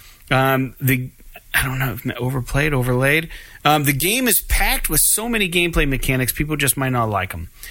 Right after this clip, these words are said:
And I agree with Fred, the feeling of relief when you make it through an intense delivery is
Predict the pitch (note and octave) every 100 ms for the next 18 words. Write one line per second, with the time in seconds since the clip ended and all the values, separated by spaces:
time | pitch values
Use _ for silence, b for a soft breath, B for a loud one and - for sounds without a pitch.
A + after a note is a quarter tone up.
0 | B - B2+ D3 C#3+ D#3+ C#3+ D#3 C3 -
1 | D#3 D3+ C3+ C3+ C#3 B2 B2+ B2+ C3+ B2+
2 | C#3+ C3+ A#2+ - D3 C3 - A#2 B2 A2+
3 | A#2 A2+ - B2+ A2+